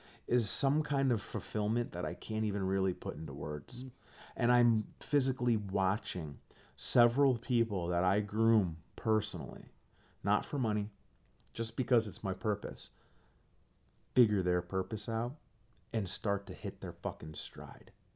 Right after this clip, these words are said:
Speaker 1: And one of the guys that I'm doing this with is twenty-two.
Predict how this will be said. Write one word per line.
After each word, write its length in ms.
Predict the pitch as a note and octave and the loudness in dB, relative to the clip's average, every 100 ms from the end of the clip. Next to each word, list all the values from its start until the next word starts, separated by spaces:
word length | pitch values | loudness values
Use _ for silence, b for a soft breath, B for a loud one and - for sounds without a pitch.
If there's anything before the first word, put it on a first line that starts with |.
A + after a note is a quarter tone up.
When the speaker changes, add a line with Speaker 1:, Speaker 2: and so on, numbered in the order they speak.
| b b b - | b b b -6
Speaker 1:
And 260 | A2 G2 | -4 -2
one 200 | G2 A2 | 2 4
of 180 | B2+ B2+ | 4 0
the 100 | C3 | -2
guys 460 | A#2+ G#2+ B2 C#3 A2 | 0 0 0 0 0
that 140 | F2+ | 0
I'm 180 | F#2 F#2 | 0 -2
doing 320 | G2 G2 A2 | 0 0 0
this 240 | A#2+ B2 C#3+ | -2 -4 -2
with 260 | D3+ D3+ _ _ _ A#2 | -2 -4 _ _ _ -2
is 200 | G#2 - | -2 -4
twenty-two. 800 | - G#2+ G2 - G2+ - F#2 | -4 -2 -2 -6 -10 -6 -6